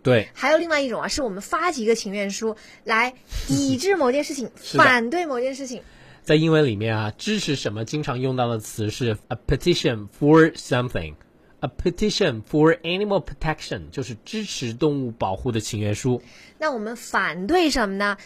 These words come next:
Speaker 2: 常用的这个介词，大家应该也是知道的哈，就是against。
Speaker 1: 对。
Speaker 2: A petition against something。A petition against experiments on animals。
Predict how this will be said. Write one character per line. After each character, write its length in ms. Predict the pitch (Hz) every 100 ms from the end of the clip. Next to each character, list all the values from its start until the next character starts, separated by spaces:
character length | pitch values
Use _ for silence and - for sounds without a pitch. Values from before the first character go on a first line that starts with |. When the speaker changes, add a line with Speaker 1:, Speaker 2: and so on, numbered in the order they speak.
| -
Speaker 2:
常 200 | - 190
用 140 | 233
的 60 | 233
这 100 | 208
个 80 | 208
介 260 | 208 285
词， 300 | 190 - 151 -
大 120 | 226
家 60 |
应 100 | 220
该 100 | 220
也 80 | 208
是 140 | 190 202
知 180 | 208
道 140 | 208 190
的 80 | 180
哈， 180 | 165 -
就 120 | 233
是 180 | 233 214 - _ -
against。 600 | 196 - 226 196 170 - - _
Speaker 1:
对。 180 | - 120
Speaker 2:
A 100 | 104
petition 640 | 247 - - 220 - 262 254 - _
against 600 | 220 190 - 294 285 277 - 202
something。 480 | - 151 - 135 156 _ _ -
A 80 | 226
petition 640 | 262 262 262 254 269 247 -
against 540 | 208 208 269 269 247
experiments 800 | - - - 403 330 208 180 180
on 240 | - 196 196
animals。 640 | 254 302 214 160 - -